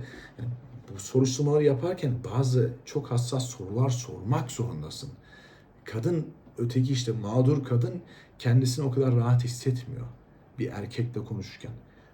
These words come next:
Bu Amerika'da bile dahil. Hele hele bizim Türkiye kültüründe ya da Türkiye gibi ülkelerin kültüründe çok daha berbat, değil mi?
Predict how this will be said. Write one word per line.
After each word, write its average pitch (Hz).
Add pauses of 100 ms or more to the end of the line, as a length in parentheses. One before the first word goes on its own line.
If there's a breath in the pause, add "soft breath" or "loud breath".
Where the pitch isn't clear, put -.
(140 soft breath)
Bu 220
Amerika'da 135
bile 113
dahil. 85
Hele 139
hele 151
bizim 127
Türkiye 135
kültüründe 117
ya 107
da 101
Türkiye 131
gibi 104
ülkelerin 104
kültüründe 147
çok -
daha 117
berbat, -
değil 233
mi? -